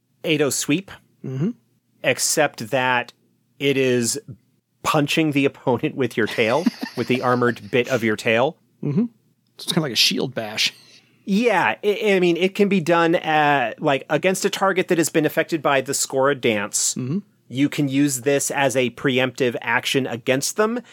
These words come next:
Speaker 1: and it imposes additional penalties to all of their action tests for the remaining of,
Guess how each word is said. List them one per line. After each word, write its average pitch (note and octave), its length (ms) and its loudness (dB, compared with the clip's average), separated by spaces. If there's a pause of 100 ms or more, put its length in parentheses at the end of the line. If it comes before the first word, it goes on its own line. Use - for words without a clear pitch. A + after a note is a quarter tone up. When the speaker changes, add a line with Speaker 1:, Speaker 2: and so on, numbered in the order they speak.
(140)
Speaker 1:
and D3+ 120 0
it C#3+ 140 0
imposes C#3 600 0
additional C#3 680 0
penalties C3 880 0 (440)
to D3 320 0
all C#3 260 2
of B2 80 2
their A#2+ 180 2
action A#2+ 400 0
tests - 300 -2
for B2 100 -6
the G#2+ 100 -4
remaining G#2 400 -2
of, G2+ 100 -6